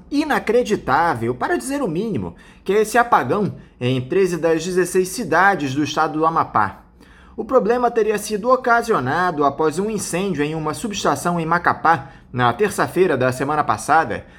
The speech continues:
de propriedade da empresa espanhola Isolux Corsan, que também é responsável pela distribuição de energia por lá.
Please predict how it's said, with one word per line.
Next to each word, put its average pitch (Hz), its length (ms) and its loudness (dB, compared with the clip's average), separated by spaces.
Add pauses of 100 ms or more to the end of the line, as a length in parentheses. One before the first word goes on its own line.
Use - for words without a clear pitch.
de 226 120 -6
propriedade 220 800 0
da 185 100 -4
empresa 190 380 -2
espanhola 180 720 0
Isolux 214 560 0
Corsan, 202 560 -4 (400)
que - 80 -12
também 269 300 -4
é 254 80 0
responsável 220 1040 0
pela 170 300 2
distribuição 208 880 -4
de 185 80 -2
energia 180 560 0
por 143 180 -6
lá. 92 300 0